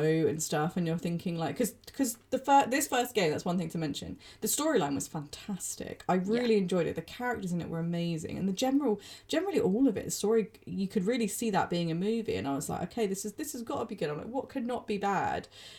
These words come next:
Speaker 1: They even get her look down to a T. Like, the comparison between her in the game and her in the movie, I'm like,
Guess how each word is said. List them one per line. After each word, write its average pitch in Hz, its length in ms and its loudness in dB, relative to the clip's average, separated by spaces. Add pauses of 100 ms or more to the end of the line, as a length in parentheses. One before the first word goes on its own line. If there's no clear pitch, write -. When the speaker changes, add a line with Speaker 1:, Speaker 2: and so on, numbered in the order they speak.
(120)
Speaker 1:
They 220 140 10
even 254 320 6
get 208 260 8
her 208 120 6
look 208 260 4
down - 360 -2
to 175 120 -4
a 151 60 0
T. 151 400 -2
Like, 147 220 -4
the 185 100 0
comparison 208 560 2
between 160 320 -2
her 160 160 0
in 151 100 -2
the 156 60 -4
game - 260 -2
and 156 120 -2
her - 120 -4
in - 160 -4
the - 60 -4
movie, - 300 -2
I'm - 140 -6
like, - 220 -6